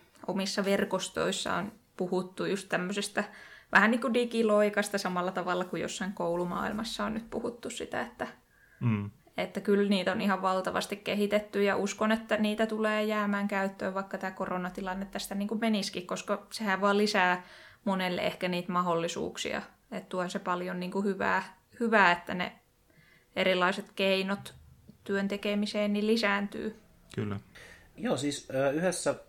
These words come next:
Speaker 3: podcastissa oli tilastoitu vähän sen terapian osallistumisen määrää ja muita, muita vaikutuksia koronan myötä. Ja oli käynyt ilmi, että isojen kaupunkien alueella niin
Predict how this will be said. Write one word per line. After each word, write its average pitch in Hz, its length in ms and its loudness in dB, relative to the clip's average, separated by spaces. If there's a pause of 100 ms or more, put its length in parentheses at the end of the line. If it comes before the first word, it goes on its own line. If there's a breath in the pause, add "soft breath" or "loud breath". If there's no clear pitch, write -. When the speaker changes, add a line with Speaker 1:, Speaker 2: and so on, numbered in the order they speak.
(260)
Speaker 3:
podcastissa 123 640 -2
oli 117 120 0
tilastoitu 113 680 -2
vähän 98 220 -2
sen 90 420 -4 (360)
terapian 101 420 -2
osallistumisen 92 920 -6 (760 soft breath)
määrää 101 540 2 (480)
ja 87 100 -2
muita, 107 320 -2 (220)
muita 117 300 -2
vaikutuksia 92 800 -4 (140)
koronan 98 360 -2
myötä. 95 360 -4 (540 loud breath)
Ja 110 180 2
oli 127 140 2
käynyt 120 300 0
ilmi, 123 300 0
että 98 460 -2 (380)
isojen 117 420 0
kaupunkien 101 600 -2
alueella 87 640 -4
niin 87 240 -10